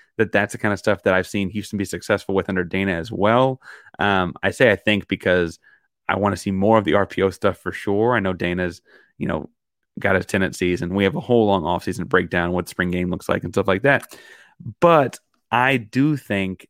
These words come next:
that, um, I would look at Ed Warinner as a real candidate for this job because it'd be a way to, for him to kinda backdoor back into the Power Five. And he's only spent a handful of years in his thirty-three years of assistant coaching across the league,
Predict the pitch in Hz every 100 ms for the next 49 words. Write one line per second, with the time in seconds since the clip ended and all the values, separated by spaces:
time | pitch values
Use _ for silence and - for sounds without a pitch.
0 | - 101 95 90 - - - 95 92 87
1 | - 92 98 95 90 - 92 87 - _
2 | _ - 104 95 92 101 98 92 95 95
3 | 92 87 92 87 101 95 - 98 95 -
4 | 95 90 - 95 92 90 - 92 95 127
5 | 90 87 90 76 - 98 87 - 98 92
6 | - _ _ _ - 92 104 101 - 101
7 | 95 - 95 - 95 - 87 - 92 90
8 | - 92 90 - 98 101 110 123 117 -
9 | 104 98 _ _ _ - - - 120 120
10 | 113 104 101 104 95 90 90 101 - 95
11 | 92 92 90 - 98 - - 92 87 90
12 | 92 90 - 92 92 90